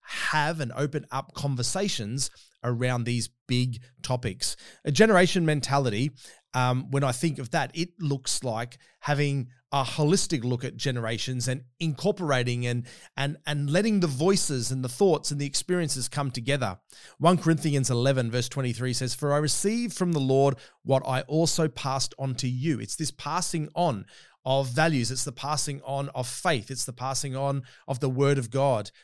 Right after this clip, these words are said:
Two Timothy verse two s-, puts it this way, "You then, my son, be strong in the grace that is in Christ Jesus. And the things you have heard me say in the presence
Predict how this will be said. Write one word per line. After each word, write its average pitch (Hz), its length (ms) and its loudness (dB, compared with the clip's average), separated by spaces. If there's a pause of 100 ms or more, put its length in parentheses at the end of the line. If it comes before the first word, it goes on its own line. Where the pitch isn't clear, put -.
(140)
Two 185 160 6
Timothy 160 520 2
verse 123 360 -2
two 131 420 0 (400)
s-, - 80 -2
puts - 300 0
it 131 120 -4
this 185 220 0
way, 117 160 4
"You 147 240 6
then, 165 200 6
my 120 120 2
son, 131 320 0
be 147 340 0 (220)
strong - 560 4
in 208 80 6
the 185 80 6
grace 139 380 2
that 139 180 0
is 135 120 0
in 135 160 0
Christ 135 460 0
Jesus. 131 600 -2 (340)
And 139 100 -2
the 147 60 6
things 240 420 2
you 214 140 2
have 180 120 2
heard 165 300 4
me 151 140 0
say 160 340 2
in 160 100 2
the 143 60 0
presence - 500 -2